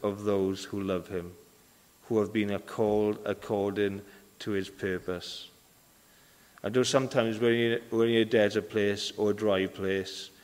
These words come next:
or a hard place, and someone texts you Romans eight twenty-eight, sometimes it can feel really unhelpful, can't it? <laughs>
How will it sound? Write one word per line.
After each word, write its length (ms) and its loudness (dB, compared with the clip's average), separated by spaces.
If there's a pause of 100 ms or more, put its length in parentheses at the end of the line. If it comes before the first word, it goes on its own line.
(260)
or 160 4
a 40 -2
hard 340 2
place, 480 -4 (540)
and 120 -2
someone 360 2
texts 500 -2
you 140 2
Romans 420 2
eight 240 -2
twenty-eight, 480 -2 (260)
sometimes 600 2
it 40 -4
can 120 -2
feel 260 0
really 280 2
unhelpful, 580 0
can't 180 2
it? 160 0
<laughs> 80 -14